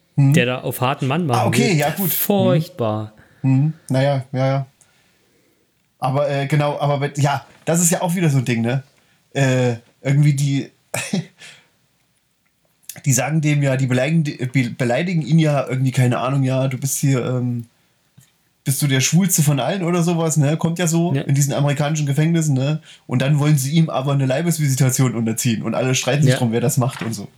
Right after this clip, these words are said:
Speaker 1: <laughs>
Speaker 2: Ja.
Speaker 1: Auch ein bisschen komisch, ne? Dann auch das nächste, ne? Es gibt so viele gute Filme oder es gibt sehr wenige Filme, die sind aber richtig gut, wo überhaupt gar kein Ton kommt, ne? Wo er, also keine Musik. Das ist ja zum
Speaker 2: Ja.
Speaker 1: Beispiel, ähm, No Country for Old Men, ne?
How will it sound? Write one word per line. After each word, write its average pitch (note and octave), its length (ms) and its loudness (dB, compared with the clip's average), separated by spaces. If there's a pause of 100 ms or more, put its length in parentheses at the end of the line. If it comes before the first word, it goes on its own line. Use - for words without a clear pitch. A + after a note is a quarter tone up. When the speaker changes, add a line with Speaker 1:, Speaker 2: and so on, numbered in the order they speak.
(160)
Speaker 1:
<laughs> - 260 -6
Speaker 2:
Ja. C3 180 2 (380)
Speaker 1:
Auch B2+ 200 0
ein B2 60 0
bisschen B2 280 0
komisch, A#2 440 0
ne? A#2 240 -6 (520)
Dann F3 300 -2
auch F3+ 280 -2
das D3+ 180 0
nächste, C#3+ 380 2
ne? A#2+ 320 -6
Es - 80 -14
gibt D3 180 -2
so G#3+ 80 -2
viele F#3+ 220 0
gute F#3 220 -2
Filme F#3 400 0
oder C#3 180 -2
es C3 140 0
gibt - 340 -6
sehr C#3+ 380 0
wenige E3+ 280 0
Filme, E3+ 400 -2 (600)
die C3+ 100 2
sind D#3+ 140 6
aber C#3 180 0
richtig D3+ 240 0
gut, F3+ 280 -2
wo D3 160 0
überhaupt D3 300 -2
gar D#3 100 -2
kein C#3 180 0
Ton C#3 320 0 (160)
kommt, A2 320 -2
ne? A#2+ 300 -4
Wo C3 120 -6
er, - 160 0
also C3 140 -2
keine C#3+ 240 0
Musik. B2+ 360 -2 (300)
Das A#2+ 120 -2
ist C#3+ 80 2
ja C3 40 0
zum C3 120 4
Speaker 2:
Ja. A#2+ 60 2
Speaker 1:
Beispiel, B2+ 400 2
ähm, A2+ 440 -4 (480)
No B2 80 0
Country B2+ 240 0
for A#2+ 160 -4
Old A2 100 -4
Men, A2 220 -2
ne? G#2 180 -8